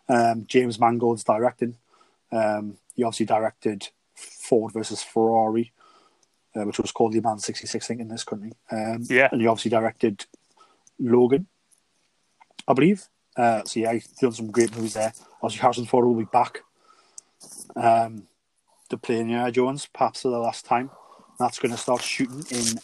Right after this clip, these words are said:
Speaker 1: twenty twenty-one spring.
Speaker 2: All right.
Speaker 1: Um,
Speaker 2: Must
Speaker 1: it's
Speaker 2: be
Speaker 1: gonna be in
Speaker 2: done by
Speaker 1: cinemas by
Speaker 2: volume
Speaker 1: July
Speaker 2: for
Speaker 1: twenty twenty-two, they reckon.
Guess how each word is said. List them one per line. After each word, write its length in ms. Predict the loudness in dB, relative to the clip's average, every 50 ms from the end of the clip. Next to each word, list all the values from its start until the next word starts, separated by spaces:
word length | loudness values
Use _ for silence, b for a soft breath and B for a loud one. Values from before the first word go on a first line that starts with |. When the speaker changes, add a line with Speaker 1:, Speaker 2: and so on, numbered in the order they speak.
| -6
Speaker 1:
twenty 240 | -2 -2 0 0 0
twenty-one 580 | 0 0 0 2 2 2 2 2 2 0 0 -4
spring. 440 | -12 -6 -4 -2 -2 -2 -4 -6 -8 _ _ 0 4
Speaker 2:
All 140 | 6 6 8
right. 220 | 6 6 4 0 0 2
Speaker 1:
Um, 260 | 4 4 4 4 2
Speaker 2:
Must 100 | 0 -2
Speaker 1:
it's 100 | -2 -4
Speaker 2:
be 40 | -2
Speaker 1:
gonna 80 | -2 0
be 20 |
in 40 | 2
Speaker 2:
done 100 | 4 4
by 0 |
Speaker 1:
cinemas 300 | 4 6 6 4 4 4
by 120 | 4 4 4
Speaker 2:
volume 140 | 4 4 4
Speaker 1:
July 140 | 2 0 0
Speaker 2:
for 60 | -2
Speaker 1:
twenty 180 | -4 -4 -4 -4
twenty-two, 400 | -6 -6 -6 -6 -2 0 0 2
they 80 | 4
reckon. 280 | 4 4 4 2 -4 -14